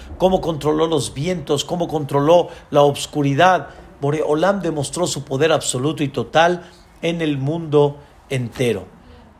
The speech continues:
Por eso le dijo Paró a Moshe Rabbenu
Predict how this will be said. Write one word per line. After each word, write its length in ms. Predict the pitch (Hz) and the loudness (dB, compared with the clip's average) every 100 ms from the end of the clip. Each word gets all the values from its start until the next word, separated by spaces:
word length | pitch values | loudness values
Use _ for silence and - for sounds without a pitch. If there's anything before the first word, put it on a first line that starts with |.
| - - - | -20 -20 -16
Por 160 | - 120 | -4 0
eso 400 | 165 - 120 120 - - - - - - - - - | 0 0 -4 -4 -12 -20 -20 -20 -20 -20 -20 -18 -4
le 180 | 131 135 | 0 2
dijo 500 | 185 - 151 147 - - - - | 2 2 4 4 -2 -20 -18 -2
Paró 600 | 143 127 170 202 131 - - | 0 2 6 4 4 -4 -8
a 100 | 123 | -6
Moshe 320 | 123 120 151 | -4 -2 0
Rabbenu 480 | 151 139 139 156 | 2 2 2 0